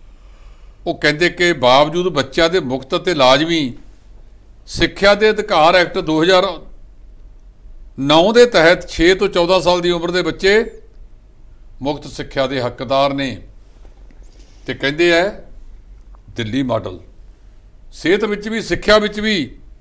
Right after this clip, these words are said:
ਸੋ ਉਹ ਕਹਿੰਦੇ ਅਸਫਲ ਸਰਕਾਰ ਹੈ,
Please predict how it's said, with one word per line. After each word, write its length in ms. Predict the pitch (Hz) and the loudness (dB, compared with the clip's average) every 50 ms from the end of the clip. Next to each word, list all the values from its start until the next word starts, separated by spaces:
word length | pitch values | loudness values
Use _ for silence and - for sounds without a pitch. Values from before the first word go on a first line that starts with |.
| - - - - - - - - - - - - - - _ - - - _ - - - _ - - - - - - _ _ - - - - - - - - - - - - - - - | -20 -20 -20 -20 -20 -20 -20 -20 -20 -20 -20 -20 -20 -20 _ -20 -20 -20 _ -20 -20 -20 _ -20 -20 -20 -20 -20 -20 _ _ -20 -20 -20 -20 -20 -20 -20 -20 -20 -20 -20 -20 -20 -20 -20
ਸੋ 560 | - - - - 190 202 190 175 160 156 - - - - - - - - _ - - - - - - - - - - - - - - - | -18 -8 0 2 4 4 6 4 2 -2 -6 -14 -18 -20 -20 -20 -20 -20 _ -20 -20 -20 -20 -20 -20 -20 -20 -20 -20 -20 -20 -18 -10 -10
ਉਹ 120 | 151 - | -10 -6
ਕਹਿੰਦੇ 400 | - 160 165 170 185 190 175 160 | -2 -4 -2 0 0 -2 0 -2
ਅਸਫਲ 440 | 151 - - 143 - - 175 185 180 | -4 -2 -2 -2 0 0 -2 -2 0
ਸਰਕਾਰ 440 | - 180 165 131 156 147 151 165 175 | -2 -2 -2 0 2 4 6 6 6
ਹੈ, 380 | 175 160 139 131 - - - | 6 4 2 0 -4 -10 -20